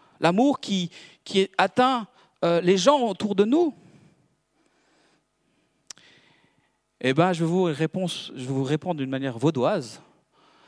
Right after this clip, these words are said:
C'est un peu des trois. <laughs> Parce qu'en fait, si on réfléchit bien, euh, les trois sont liés. Bien sûr que l'amour de Dieu est pr-, est, est fort, est premier, mais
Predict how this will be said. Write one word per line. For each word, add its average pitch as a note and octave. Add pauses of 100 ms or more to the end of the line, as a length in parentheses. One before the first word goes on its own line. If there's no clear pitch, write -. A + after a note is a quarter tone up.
C'est -
un F#3
peu A3+
des F3
trois. B2
<laughs> -
Parce F#3
qu'en B3
fait, D4+
si -
on G#3+
réfléchit G#3+
bien, G#3+ (400)
euh, D#3 (1080)
les G3
trois D#4+
sont A#3
liés. G#3+ (1300)
Bien A3
sûr C#4
que A#3+
l'amour B3+ (160)
de F3+
Dieu G3
est A3
pr-, -
est, E3+
est E3+
fort, C#4+
est D#3
premier, C#4+
mais F3